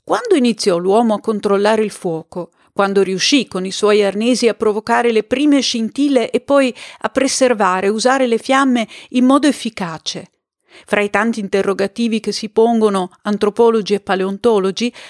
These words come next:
la scoperta del fuoco è forse il più affascinante, di certo il più misterioso. Senza la padronanza della fiamma, l'evoluzione umana non sarebbe stata quella che fu. Il fuoco,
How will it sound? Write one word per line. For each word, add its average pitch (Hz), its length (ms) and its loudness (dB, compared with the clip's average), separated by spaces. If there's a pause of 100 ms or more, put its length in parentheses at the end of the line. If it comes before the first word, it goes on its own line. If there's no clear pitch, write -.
la 240 140 -2
scoperta 330 560 0
del 233 180 0
fuoco 302 540 0
è 254 120 2
forse 349 440 0
il 240 100 -4
più 349 160 2
affascinante, 180 1040 -2 (260)
di 185 160 -12
certo 170 560 0 (220)
il 302 160 -2
più 349 160 2
misterioso. 196 960 0 (360)
Senza 202 400 0
la 185 120 -2
padronanza 202 720 0
della 190 240 -4
fiamma, 233 500 2 (240)
l'evoluzione 269 600 2
umana 269 360 4
non 262 160 2
sarebbe 262 380 2
stata 185 440 -2
quella 175 260 -4
che 190 160 -8
fu. 185 220 -14 (540)
Il 220 160 -4
fuoco, - 560 -4